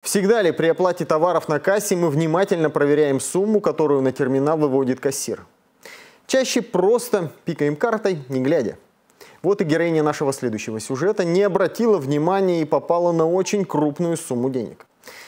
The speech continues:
Второй месяц Галина Шефер из Нового Уренгоя бьется с предпринимателем, чтобы ей вернули деньги.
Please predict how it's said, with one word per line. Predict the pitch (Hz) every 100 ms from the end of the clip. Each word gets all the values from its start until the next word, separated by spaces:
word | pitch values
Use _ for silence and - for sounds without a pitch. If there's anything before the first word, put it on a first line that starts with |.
| - -
Второй | - - 214 240
месяц | 226 196 - 117
Галина | 113 147 165 160 151
Шефер | - 196 196 127 117
из |
Нового | 113 156 143
Уренгоя | 135 127 131 131 175
бьется | 131 123 160 -
с | -
предпринимателем, | - 135 147 131 131 160 180 139 120
чтобы | - 123 127
ей | 151
вернули | 143 139 139 143
деньги. | 147 147 120 90